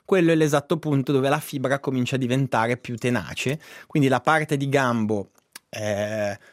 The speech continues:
ci potete ricavare qualcosa, ci potete fare un brodo,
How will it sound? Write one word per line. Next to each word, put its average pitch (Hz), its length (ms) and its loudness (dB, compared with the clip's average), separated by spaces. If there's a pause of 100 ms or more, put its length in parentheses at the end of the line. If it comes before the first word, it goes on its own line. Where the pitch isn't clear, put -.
(180)
ci - 80 0
potete 151 320 0
ricavare 120 440 0
qualcosa, 104 500 -2
ci 110 100 -14
potete 107 320 -8
fare 107 180 -2
un 107 160 -2
brodo, 131 540 2